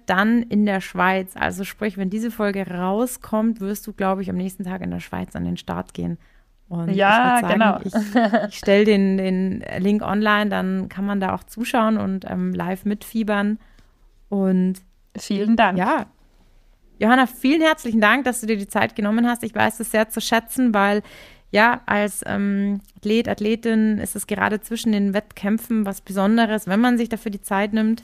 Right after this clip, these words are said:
Speaker 1: Und, ähm, ich habe mich aber sehr gefreut über das besondere und, glaub ich, auch sehr private Gespräch und hoffe, dass ich den Wünschen der ein oder anderen Zuhörerin auch nachgekommen bin,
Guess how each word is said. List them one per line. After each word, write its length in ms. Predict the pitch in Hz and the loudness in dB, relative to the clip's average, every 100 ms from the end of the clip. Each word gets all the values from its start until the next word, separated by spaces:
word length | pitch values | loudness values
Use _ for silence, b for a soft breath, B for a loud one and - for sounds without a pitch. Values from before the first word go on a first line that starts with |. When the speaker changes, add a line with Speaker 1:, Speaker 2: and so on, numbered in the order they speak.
| b b b b _ | b b b b _
Speaker 1:
Und, 460 | 220 208 202 202 196 - | 2 4 6 4 2 -4
ähm, 480 | 196 202 202 208 208 | -2 -2 -2 -2 -2
ich 60 | |
habe 100 | 220 | -2
mich 80 | 220 | 0
aber 100 | 208 | 0
sehr 120 | 208 208 | -2 -4
gefreut 360 | 214 208 240 | -4 -2 0
über 120 | 254 | -2
das 260 | 208 202 - - | -4 -6 -10 -12
besondere 680 | 196 254 330 294 262 262 262 | -6 -2 0 0 2 2 2
und, 260 | 214 208 | 0 -2
glaub 180 | - 208 | 0 -2
ich, 120 | 208 - | -2 -6
auch 80 | |
sehr 160 | - 208 | -6 -6
private 480 | 202 202 185 202 254 | -6 -6 -4 -4 -4
Gespräch 680 | 220 202 - 202 220 262 - _ _ _ _ _ _ _ | -8 -10 -8 -4 -2 -4 -10 _ _ _ _ _ _ _
und 200 | 226 208 | 2 6
hoffe, 320 | 202 233 - b b b _ | 6 4 2 b b b _
dass 220 | 208 208 | -4 -2
ich 260 | - 202 - | -4 -6 -6
den 380 | 208 196 202 190 | -2 0 0 2
Wünschen 480 | 214 262 - 233 208 | 2 2 2 0 0
der 100 | 190 | 0
ein 120 | 202 | -2
oder 120 | 208 | -2
anderen 240 | 196 208 208 | -2 -2 -4
Zuhörerin 480 | 233 233 208 208 202 | -2 0 0 -2 -4
auch 160 | 196 | -4
nachgekommen 800 | 196 196 - - - 202 202 202 | -4 -4 -6 -10 -10 -4 -2 -2
bin, 320 | 190 208 269 | -2 0 0